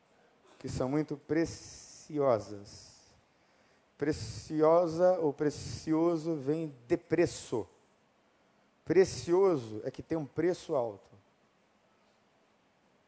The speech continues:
E os valores mais importantes, eles começam na fidelidade das pequenas coisas. Jesus disse que se alguém não é fiel no pouco,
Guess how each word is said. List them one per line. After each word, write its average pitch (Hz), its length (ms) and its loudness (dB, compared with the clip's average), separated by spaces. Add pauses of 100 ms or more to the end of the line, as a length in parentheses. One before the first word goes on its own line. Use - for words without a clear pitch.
(280)
E 151 100 0
os 151 240 -2
valores 160 720 4
mais 170 340 4
importantes, 175 1040 -2
eles 135 280 -2
começam 165 640 0 (260)
na 147 160 -2
fidelidade 151 640 2
das 165 180 -2
pequenas 170 480 -4
coisas. 117 580 0
Jesus 131 420 -4
disse - 500 -8 (720)
que 156 140 10
se - 240 8
alguém 170 680 10 (120)
não 147 440 6
é 160 220 8
fiel 147 420 6
no 147 120 2
pouco, - 640 6